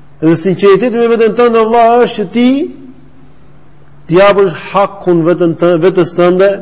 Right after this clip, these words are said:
duke kryer detyrat e Allahut subhanahu wa taala. Sepse njeriu kur largohet nga detyrat e Allahut, vetëm vetes vet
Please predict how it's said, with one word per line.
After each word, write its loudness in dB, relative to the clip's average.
duke 0
kryer 2
detyrat -2
e -4
Allahut 0
subhanahu -8
wa -12
taala. -14
Sepse -2
njeriu 2
kur 2
largohet 2
nga 2
detyrat 2
e 2
Allahut, 0
vetëm -2
vetes -2
vet 0